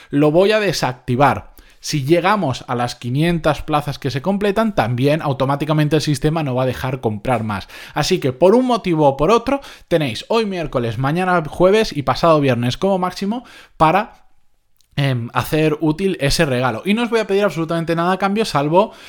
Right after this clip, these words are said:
em, una pregunta que si queréis me la contestáis y si no, no me la contestáis. No pasa nada. Y es, ¿cómo me habéis conocido? A mí es una información que me resulta muy útil y también muy curiosa, porque a veces me sorprende muchísimo los medios por los que me conoce la gente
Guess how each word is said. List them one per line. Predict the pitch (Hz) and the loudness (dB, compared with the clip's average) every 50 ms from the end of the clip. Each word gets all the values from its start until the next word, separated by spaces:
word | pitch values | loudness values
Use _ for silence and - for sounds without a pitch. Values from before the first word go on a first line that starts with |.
| - - - - | -20 -20 -12 -6
em, | 123 123 120 120 117 113 110 107 107 104 107 - - | -2 -2 0 0 0 -2 -2 -4 -6 -6 -8 -10 -6
una | - 175 175 190 190 185 | 0 2 2 4 2 2
pregunta | - 165 165 185 208 202 196 226 220 | 4 4 4 4 4 2 2 0 0
que | - 143 | 0 0
si | - 147 131 | -2 0 0
queréis | - 143 170 185 160 131 | 2 2 4 4 4 2
me | 165 185 | 0 -2
la | 196 180 | -4 -6
contestáis | 175 151 120 107 - - 131 131 - - | -6 -8 -8 -8 -8 -6 -6 -4 -4 -4
y | - 131 | -6 -6
si | - - 127 113 | -6 -4 -4 -4
no, | 120 135 143 | -2 -2 -2
no | 131 123 123 131 | -2 -2 -2 -2
me | 151 151 143 | -2 -2 -4
la | 123 120 | -4 -6
contestáis. | 113 101 92 90 - - 113 92 98 | -6 -8 -8 -8 -8 -8 -8 -6 -6
No | 117 135 151 151 | -4 -4 -2 0
pasa | 151 151 151 - 127 117 | 2 2 2 2 0 0
nada. | 113 110 101 107 | -2 -2 -2 0
Y | 127 165 | 0 0
es, | 190 185 - - - - - - - - - | 0 -2 -4 -10 -18 -20 -20 -20 -20 -4 4
¿cómo | - 226 226 233 247 240 | 6 6 6 6 4 2
me | 220 196 | 2 2
habéis | 160 143 151 156 147 | 2 4 2 2 0
conocido? | - - 165 147 113 - - 131 117 98 87 - - | 0 0 -2 -2 0 0 -2 -2 -2 -4 -6 -10 -8
A | - 135 | -6 -4
mí | 147 170 | -2 0
es | 165 127 | 0 0
una | 143 147 | -2 -4
información | 143 135 147 139 131 135 127 - 196 208 175 | -2 -2 -2 -2 -2 -2 -2 -2 -2 -2 -2
que | 135 | -2
me | 110 107 | -2 -4
resulta | 104 104 107 - 123 117 110 120 117 | -4 -6 -6 -6 -6 -6 -4 -4 -2
muy | 120 127 135 156 190 | 0 0 2 4 2
útil | 220 202 254 262 269 214 | 2 2 0 0 0 -2
y | 196 | -2
también | - 139 131 170 185 | -2 -2 -2 0 0
muy | 185 180 165 | 2 0 2
curiosa, | - 143 135 165 214 - 202 143 | 2 2 4 4 4 2 0 -2
porque | 131 - - | -2 -4 -6
a | 110 | -6
veces | 113 - 156 156 151 - - | -6 -4 -4 -4 -4 -6 -8
me | - 139 131 117 | -8 -6 -6 -4
sorprende | - 127 123 - 135 120 143 147 | -4 -6 -4 -4 -4 -2 0 0
muchísimo | 143 143 131 131 175 156 160 147 123 120 110 | 0 0 -2 -4 -4 -4 -2 -2 -2 -2 -2
los | 107 117 | -2 -2
medios | 131 143 143 123 107 | -2 -2 -2 -2 -4
por | - 113 104 | -6 -8 -10
los | 101 95 - | -10 -10 -10
que | - 98 | -10 -10
me | 95 90 | -10 -10
conoce | - 98 104 104 - 127 | -8 -8 -8 -8 -6 -8
la | 120 | -8
gente | - - 185 190 190 190 226 220 | -6 -6 -6 -4 -2 -2 -4 -4